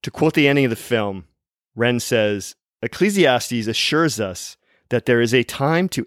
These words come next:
every purpose under heaven.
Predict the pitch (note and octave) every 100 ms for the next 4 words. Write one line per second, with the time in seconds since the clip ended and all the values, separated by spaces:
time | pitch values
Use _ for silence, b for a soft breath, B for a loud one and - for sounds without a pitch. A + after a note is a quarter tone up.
0 | - B2+ C3 E3 E3 - - A2+ G2+ F#2+
1 | - - _ _ _ _ _ - A#2 A2
2 | G#2 A2 F#2+ F2+